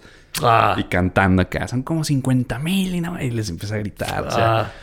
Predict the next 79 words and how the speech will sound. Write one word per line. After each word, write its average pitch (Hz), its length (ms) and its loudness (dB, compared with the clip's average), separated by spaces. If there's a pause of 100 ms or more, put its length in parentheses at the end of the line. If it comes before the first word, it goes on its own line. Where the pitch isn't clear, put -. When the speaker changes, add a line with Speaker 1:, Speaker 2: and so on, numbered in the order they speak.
(760)
Speaker 2:
Ellos 170 360 6
recibieron 143 380 10
un 170 320 8
durísimo, 139 1300 8 (260)
o 131 80 0
sea, 135 140 8
era 156 100 8
diferente 156 480 6
porque 123 260 4
ahorita - 0 -
el 160 100 4 (180)
hate 165 60 6
es 160 100 2
cibernético, 120 760 6
¿sí 113 80 -2
me 120 80 4
Speaker 1:
Sí, 135 60 -2
Speaker 2:
explico? 226 260 6
Speaker 1:
sí, 196 60 8
sí, 190 100 10
pero 123 120 8
Speaker 2:
Antes, 135 120 10
Speaker 1:
ellos 196 140 10
fue 170 180 10
directo. 147 300 10
Speaker 2:
antes 240 220 6
se 302 80 8
juntó, 151 360 8
o 123 40 6
sea, 123 120 4
era 123 180 6
una 240 380 10
bal-, 214 380 8
bola 185 300 8
de 190 100 6
gente 160 280 4
que - 120 2
nomás 156 160 6
se 175 80 0
juntaba 143 360 8
Speaker 1:
Se 139 80 8
Speaker 2:
para 139 40 8
Speaker 1:
juntaba. 123 240 8
Speaker 2:
tirarle 135 520 8
a 110 120 6
ellos 127 180 4
en 123 80 6
un 113 80 6
concierto. 123 500 2
Speaker 1:
Está - 280 -6
cañón. 87 320 -2
Speaker 2:
Ahorita, 135 280 6
pues, 98 140 -2
ya 110 80 8
no 117 60 8
lo 127 80 10
Speaker 1:
Como 160 100 12
Speaker 2:
hacen. 151 100 10
Speaker 1:
grupos 175 280 10
de 143 100 6
choque, 143 360 4
¿no? 107 340 2
Speaker 2:
Ándale, 156 240 6
ahorita 135 240 6
ya 175 80 8
no 151 80 8
lo 127 80 8
hacen. 131 240 2
Ya 90 80 6
entonces, - 260 2
pu-, 139 300 2
es 120 80 6
un 139 120 6
vato 139 260 4
ahí 135 60 6
escondido 135 320 6
en 139 40 6
su 135 120 2
computadora 113 1000 4